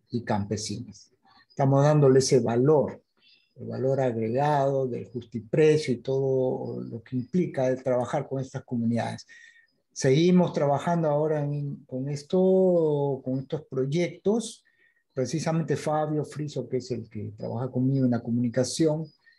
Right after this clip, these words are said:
él está viendo ahorita un proyecto de, de cooperación internacional para seguir, eh, apoyando, digamos, estas comunidades, ¿no?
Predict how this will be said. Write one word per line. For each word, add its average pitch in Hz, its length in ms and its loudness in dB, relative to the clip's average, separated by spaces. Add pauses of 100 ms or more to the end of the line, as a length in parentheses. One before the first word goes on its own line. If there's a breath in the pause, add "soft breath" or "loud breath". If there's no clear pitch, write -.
(220 soft breath)
él 131 200 0
está 127 640 0
viendo 131 340 -2
ahorita 127 260 -4
un 120 400 -8
proyecto 123 540 0
de, 110 300 -6 (100)
de 113 180 -10
cooperación 110 520 -2
internacional 131 720 2
para 110 240 0
seguir, 117 440 -2 (520 soft breath)
eh, 110 360 -6
apoyando, 131 680 2
digamos, 120 380 -2
estas - 160 -16
comunidades, 113 720 -2
¿no? 180 200 0